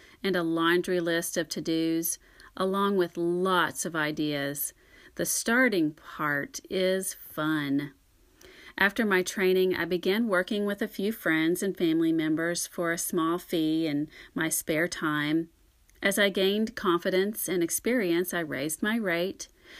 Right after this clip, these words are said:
At the end of two thousand nine, two years after my training, I left my finance career to do image consulting full-time. This wasn't a great time to leave a steady job since we were in a recession,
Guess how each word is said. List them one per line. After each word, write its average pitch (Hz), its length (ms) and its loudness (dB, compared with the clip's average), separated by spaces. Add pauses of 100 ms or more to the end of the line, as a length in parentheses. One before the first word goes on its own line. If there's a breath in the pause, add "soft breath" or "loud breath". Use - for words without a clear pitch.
(240 loud breath)
At 196 120 0
the 202 160 2
end 233 160 2
of 233 100 -2
two 233 160 0
thousand 196 420 0
nine, 180 400 2
two 285 280 4
years 185 420 2
after 165 300 -2
my 156 160 2
training, 156 500 0
I 175 120 2
left 196 380 0
my 160 200 2
finance 165 580 0
career 160 520 -2
to 208 120 -6
do 254 240 0
image 233 300 -2
consulting 202 580 -2
full-time. 202 760 -2 (1120 loud breath)
This 226 240 0
wasn't 180 480 0
a 202 80 0
great 208 300 0
time 208 240 -2
to 208 120 -4
leave 196 220 -2
a 196 60 -2
steady 196 320 -2
job 190 420 -2
since 170 340 -2
we 175 200 -2
were 160 100 -2
in 165 140 2
a 165 80 2
recession, 175 720 0